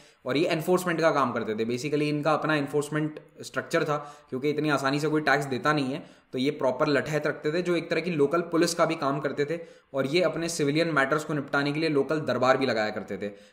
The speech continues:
हालांकि कॉर्नवालिस ने ये सब व्यवस्था बाद में बंद करवा दी थी, लेकिन फिर भी काफ़ी समय तक कुछ एरियाज में चलती रही थी। तो सेवनटीन नाइंटी थ्री में परमानेंट सेटलमेंट एक्ट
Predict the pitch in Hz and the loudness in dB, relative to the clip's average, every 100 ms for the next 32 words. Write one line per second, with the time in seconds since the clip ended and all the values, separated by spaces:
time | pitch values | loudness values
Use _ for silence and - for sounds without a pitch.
0 | - 131 147 156 151 156 151 156 160 156 | -4 0 2 2 2 4 2 2 -2 -4
1 | 160 147 135 135 156 139 135 147 127 135 | -4 -2 -2 -2 0 2 2 2 0 0
2 | 143 135 135 143 165 196 131 139 147 156 | 2 4 4 0 -4 -6 -2 -2 0 -2
3 | 151 156 143 139 156 139 135 147 - 147 | -2 -2 0 -2 -2 -2 -2 -2 -4 -2
4 | 135 131 127 135 160 135 113 107 95 92 | 0 0 -2 -4 -6 -4 -4 -4 -8 -8
5 | 90 - - _ - - 139 160 175 208 | -14 -16 -20 _ -20 -14 -2 2 2 2
6 | 202 170 170 180 180 160 180 - 139 147 | 2 0 -2 -4 -4 -6 -8 -2 0 2
7 | 160 170 165 147 156 151 156 - 147 - | 0 0 -4 -4 -2 -2 -2 -4 -4 -6